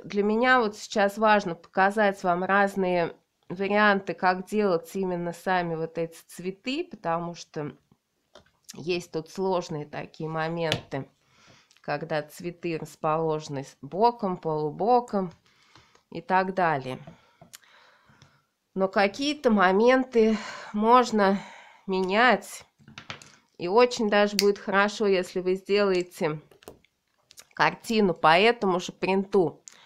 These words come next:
но у вас будет совсем другая работа с какими-то своими придумками интересными. То есть образец, он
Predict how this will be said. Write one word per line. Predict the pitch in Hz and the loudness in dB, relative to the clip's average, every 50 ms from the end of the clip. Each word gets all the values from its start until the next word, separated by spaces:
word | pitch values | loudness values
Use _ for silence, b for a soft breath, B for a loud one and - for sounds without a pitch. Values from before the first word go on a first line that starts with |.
| B B B B B B B | B B B B B B B
но | 180 180 175 180 185 175 156 - | -2 0 4 4 4 4 4 2
у | - 175 180 | 0 -2 0
вас | 180 208 208 214 220 214 196 | 6 8 8 8 6 4 0
будет | 175 196 208 202 202 190 180 - - | 0 0 2 2 2 -2 -4 -4 -6
совсем | - - 185 165 165 - - 220 233 233 220 | -4 0 2 2 4 4 4 4 6 4 4
другая | 220 196 208 208 196 208 208 208 202 190 175 165 156 | 2 2 2 2 2 6 8 8 10 10 8 8 6
работа | 151 160 165 170 170 185 185 190 185 180 185 - 139 131 | 4 2 2 0 0 0 2 2 2 2 0 -6 -14 -14
с | - - - - - - - _ | -14 -16 -20 -20 -20 -20 -20 _
какими-то | - 156 147 151 - - 175 170 170 165 - 175 | -8 -8 -8 -8 -8 -8 -8 -8 -8 -8 -12 -16
своими | - - - 170 170 175 190 208 220 220 208 | -4 0 2 4 4 4 2 0 0 0 0
придумками | 202 208 - 180 185 190 180 208 220 214 202 190 202 - 180 165 156 156 151 | -2 -4 -4 -4 -4 -4 -2 0 0 0 0 -2 -4 -6 -6 -6 -4 -6 -6
интересными. | 151 151 - - 170 165 160 160 151 151 151 - - - 139 143 - _ _ b b b b b b b b b b b b _ - | -8 -10 -10 -10 -8 -6 -4 -4 -4 -6 -8 -12 -16 -16 -18 -18 -20 _ _ b b b b b b b b b b b b _ -4
То | - 165 | -2 -2
есть | 165 170 170 - - - - | -2 -2 -4 -10 -18 -10 -6
образец, | - 165 170 - 185 196 208 214 208 214 226 220 202 175 - - - - - | -4 -2 0 0 2 2 2 2 0 0 0 2 2 0 0 -6 -16 -12 -6
он | - 180 180 175 160 143 147 | -2 -2 0 -2 -2 -6 -8